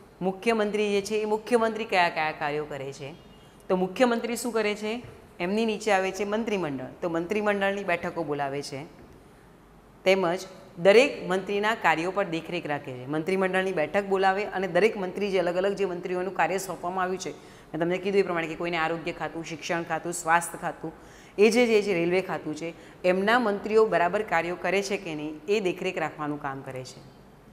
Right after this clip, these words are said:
જરૂર પડે તો એ મંત્રીઓને માર્ગદર્શન પણ પૂરું પાડે છે. એમને જરૂર જણાય એમને કોઈ જગ્યા ઉપર તો એમને માર્ગદર્શન પણ પૂરું પાડે છે. તેમજ મંત્રીમંડળે લીધેલા જે નિર્ણયો છે એ નિર્ણયોની જાણકારી રાજ્યપાલને આપે છે.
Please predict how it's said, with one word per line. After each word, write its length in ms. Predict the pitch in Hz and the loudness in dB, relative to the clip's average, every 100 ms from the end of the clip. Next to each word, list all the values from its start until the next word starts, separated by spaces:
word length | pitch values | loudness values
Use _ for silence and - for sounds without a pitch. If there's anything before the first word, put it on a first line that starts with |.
| - - - - | -20 -20 -20 -8
જરૂર 400 | 156 190 247 302 | 4 8 8 8
પડે 260 | 277 214 220 | 4 2 2
તો 100 | 220 | 2
એ 80 | 202 | 2
મંત્રીઓને 580 | 170 170 196 202 202 | 0 -4 -2 -2 -2
માર્ગદર્શન 640 | 202 156 165 175 185 190 190 | -2 0 0 0 -4 -4 -6
પણ 80 | 185 | -8
પૂરું 280 | 175 160 | -8 -8
પાડે 260 | 151 139 143 | -6 -6 -8
છે. 160 | - 123 - - - - | -12 -16 -20 -20 -14 -2
એમને 160 | 170 | 0
જરૂર 300 | 170 165 196 | 2 2 0
જણાય 300 | 175 202 214 | 2 2 2
એમને 260 | 151 151 165 | 0 -2 -4
કોઈ 160 | 165 160 | -4 -4
જગ્યા 280 | 151 160 | -4 -2
ઉપર 160 | 156 147 | -4 -6
તો 140 | 143 | -6
એમને 320 | 175 170 175 190 | -6 -4 -2 -2
માર્ગદર્શન 600 | 156 165 175 180 190 190 | 0 0 -2 -6 -6 -8
પણ 100 | 190 | -8
પૂરું 280 | 165 156 | -8 -8
પાડે 220 | 147 139 139 | -6 -8 -10
છે. 360 | - - - - - - - - - - - - - - - | -16 -18 -20 -20 -20 -20 -20 -20 -20 -20 -20 -20 -20 -20 -2
તેમજ 340 | 185 185 208 214 151 | 0 2 2 0 -2
મંત્રીમંડળે 840 | 160 180 233 269 254 220 208 208 | 0 2 4 6 6 6 4 4
લીધેલા 420 | 214 165 165 185 185 | 2 -2 0 2 2
જે 160 | 190 | 0
નિર્ણયો 500 | 180 160 170 196 202 | -4 0 2 2 0
છે 220 | 175 143 131 - - - - | -4 -8 -12 -14 -20 -20 -2
એ 160 | 226 277 | 4 4
નિર્ણયોની 580 | 262 220 214 214 220 233 | 4 4 2 2 0 -2
જાણકારી 640 | 170 165 175 180 180 214 | 0 0 2 4 4 2
રાજ્યપાલને 720 | 151 151 143 190 185 160 156 | 0 0 2 0 0 0 -2
આપે 240 | 143 - 120 | -6 -8 -12
છે. 140 | 135 | -14